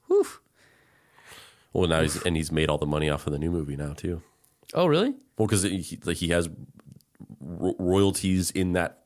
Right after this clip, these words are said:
Speaker 2: franchise, in the, so
Speaker 1: Oh, oh,
Speaker 2: when they
Speaker 1: oh, I didn't
Speaker 2: remade it,
Speaker 1: know, 'cause
Speaker 2: yeah.
Speaker 1: I'm, none of the, I mean, that was a big kerfluffle online that none of the,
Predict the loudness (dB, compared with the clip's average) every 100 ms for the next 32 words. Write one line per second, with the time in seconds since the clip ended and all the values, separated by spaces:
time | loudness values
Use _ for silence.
0 | _ -2 0 2 0 -2 -2 -2 -2 -4
1 | -6 -4 0 2 2 2 2 2 4 4
2 | 4 4 4 4 4 4 4 2 0 2
3 | 4 4 4 2 2 2 2 2 2 2
4 | 2 2 2 0 -2 -2 -4 -2 -2 -2
5 | -2 0 0 0 -2 0 0 2 2 0